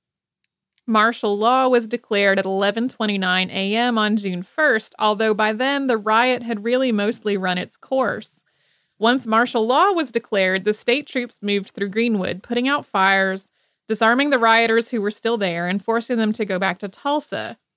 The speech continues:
Order was restored around eight P M on June first.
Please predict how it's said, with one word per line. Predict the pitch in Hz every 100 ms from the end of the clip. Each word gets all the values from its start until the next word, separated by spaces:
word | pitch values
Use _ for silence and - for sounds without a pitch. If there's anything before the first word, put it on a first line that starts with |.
| _ _ _
Order | - 269 339 359
was | 330 277
restored | 277 277 - 214 208 202
around | 196 185 190
eight | - 214 -
P | - 233 202
M | 180 180
on | 170 180
June | 185 170 170
first. | - - - - - -